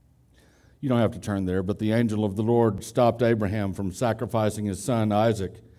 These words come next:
And he said, this is what the angel of the Lord said, "For now I know that you fear God, since you have not withheld your son, your only son, from me." Why does the angel of the Lord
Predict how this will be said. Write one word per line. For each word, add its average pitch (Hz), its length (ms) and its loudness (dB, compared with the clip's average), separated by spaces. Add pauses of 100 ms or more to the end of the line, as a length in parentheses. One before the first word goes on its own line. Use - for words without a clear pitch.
(580)
And 135 100 4
he 127 80 6
said, 131 500 6 (600)
this 123 120 2
is 113 120 -8
what 135 180 2
the 127 80 2
angel 120 320 2
of 107 120 -2
the 117 60 0
Lord 113 280 2
said, 87 240 -6 (380)
"For 117 120 2
now 151 340 6
I 196 140 6
know 196 480 6
that 117 200 4
you 127 280 2
fear 131 380 6
God, 104 760 2
since 123 340 -2
you 139 100 4
have 120 100 4
not 123 200 2
withheld 120 440 2
your 113 120 -2
son, 131 380 0
your 110 160 0
only 120 240 0
son, 117 540 -4 (100)
from 104 640 0 (880)
me." 90 720 -4 (2000)
Why 254 160 4
does 294 220 0
the 160 140 4
angel 143 340 4
of 117 120 2
the 117 60 2
Lord 113 520 4